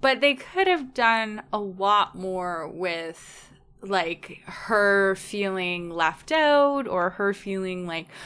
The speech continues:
all of a sudden she's just free babysitting. Like, it could have been a lot more emotional almost,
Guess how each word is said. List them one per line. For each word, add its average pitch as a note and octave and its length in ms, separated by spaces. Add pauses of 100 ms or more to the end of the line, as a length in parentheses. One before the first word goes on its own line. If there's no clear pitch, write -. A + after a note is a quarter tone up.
(180)
all G3+ 200
of G3 120
a F#3+ 60
sudden F#3+ 280
she's F3+ 280
just E3 220
free E3+ 220
babysitting. G#3 1120
Like, F#3+ 280
it A3 180
could D#4 220
have A#3 180
been G3 260
a G3 140
lot F3 400
more F3 640 (440)
emotional G3+ 760
almost, G#4+ 920